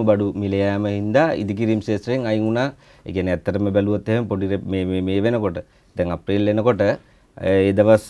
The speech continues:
මේ, මේ, මේ කාල සීමාව වෙනකොට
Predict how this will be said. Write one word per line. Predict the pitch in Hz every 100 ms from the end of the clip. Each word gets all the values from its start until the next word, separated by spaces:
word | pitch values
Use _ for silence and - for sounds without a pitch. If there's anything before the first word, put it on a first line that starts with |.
| 117
මේ, | 104 101 95
මේ, | 98 104 104 - - - - -
මේ | 104 104 107
කාල | 95 107 110 113
සීමාව | 117 120 117 120
වෙනකොට | 127 120 98